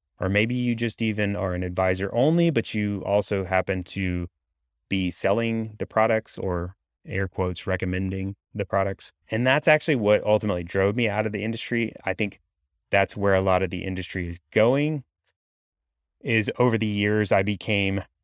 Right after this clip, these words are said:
I moved from being just an insurance agent to an advisor.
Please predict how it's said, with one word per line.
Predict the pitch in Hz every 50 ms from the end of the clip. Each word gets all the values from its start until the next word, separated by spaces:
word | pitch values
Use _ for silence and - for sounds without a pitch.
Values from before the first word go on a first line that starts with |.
| _ _ _ _ _ _
I | - 95 101
moved | 107 107 107 107 107 98 -
from | - - 107 98 95 95
being | 95 98 98 95 95 92
just | 90 107 101 - - -
an | 101 92 92 98
insurance | 95 101 104 - - 104 95 95 90 -
agent | 95 98 95 92 98 95 98 87 _ -
to | - - - 101 95 95 95 92 90 92 -
an | - 104 101
advisor. | 95 87 95 90 92 95 98 98 98 90 95 92 90 90 90 87